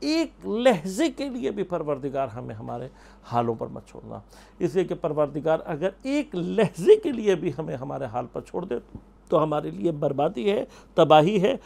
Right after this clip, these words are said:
اور یوں سمجھ لیجئے کہ پھر انسان کے لیے کوئی اس کی جو ہے وہ ہدایت کا اور اس کی، آ، نجات کا راستہ نہیں، اگر خدا اس کو اس کے حال پر چھوڑ دے۔ اس، یہ جو مرحلہ ہے، اس سے خدا کی پناہ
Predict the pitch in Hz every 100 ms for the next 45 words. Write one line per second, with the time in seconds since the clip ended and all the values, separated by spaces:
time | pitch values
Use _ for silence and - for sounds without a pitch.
0 | - - 160 180 - - - - 175 170
1 | 156 139 143 131 151 165 127 160 151 135
2 | - 131 139 151 139 139 160 180 - -
3 | - 202 294 285 226 - - - 170 -
4 | 196 156 165 151 139 175 175 - - -
5 | 135 135 147 143 - 147 143 127 - 160
6 | 143 143 - - - 127 123 120 135 127
7 | - 117 110 - 127 175 156 143 143 -
8 | 147 185 151 - 127 107 - 127 107 117
9 | 113 151 - - - - 127 110 117 -
10 | 254 - - - - 151 330 247 208 160
11 | 135 135 135 123 147 - 147 127 131 123
12 | - - 135 139